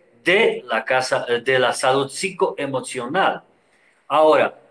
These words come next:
si por ejemplo tenemos en casa seis un Tauro en la cúspide, es decir, en comienzo en casa seis, Cau-, Tauro se asocia con cuello,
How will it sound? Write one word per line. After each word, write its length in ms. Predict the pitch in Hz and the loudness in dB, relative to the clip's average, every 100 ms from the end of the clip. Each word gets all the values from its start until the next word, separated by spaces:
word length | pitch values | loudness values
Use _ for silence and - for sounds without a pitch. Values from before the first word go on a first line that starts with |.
| _ | _
si 280 | - - 180 | -8 -4 -4
por 260 | 175 214 | 0 0
ejemplo 720 | 226 220 196 165 135 123 254 - _ _ _ _ | 0 -2 -4 -4 0 0 0 -8 _ _ _ _
tenemos 760 | - 131 151 220 196 151 131 - | -2 0 2 2 2 2 -2 -4
en 340 | 131 127 123 | -2 -2 -4
casa 340 | 120 147 135 127 | -2 -2 0 -2
seis 520 | - 180 143 117 - - | 0 0 2 0 -6 -12
un 220 | 143 - | -14 0
Tauro 580 | 202 170 143 135 214 - _ _ _ _ _ _ _ _ _ _ _ _ _ _ _ _ | 2 4 4 2 0 -8 _ _ _ _ _ _ _ _ _ _ _ _ _ _ _ _
en 180 | 127 135 | -2 0
la 180 | - - | 0 2
cúspide, 540 | 226 247 - 127 110 | 2 0 -2 -6 -6
es 80 | 110 | -6
decir, 300 | 104 - 104 | -6 -4 -6
en 120 | 104 | -4
comienzo 540 | 104 104 185 202 147 | -6 -2 0 0 -2
en 80 | 123 | -6
casa 320 | 117 113 107 | -4 -4 -4
seis, 340 | 101 120 160 - - - | -4 -2 -2 -6 -14 -4
Cau-, 280 | 113 131 | 0 0
Tauro 420 | 139 160 208 233 - | 0 2 2 2 0
se 160 | - | -2
asocia 520 | 131 123 127 - 123 | -2 -2 -4 -2 -2
con 200 | - 117 | -2 -6
cuello, 460 | 110 123 139 123 - | -4 -2 0 -2 -6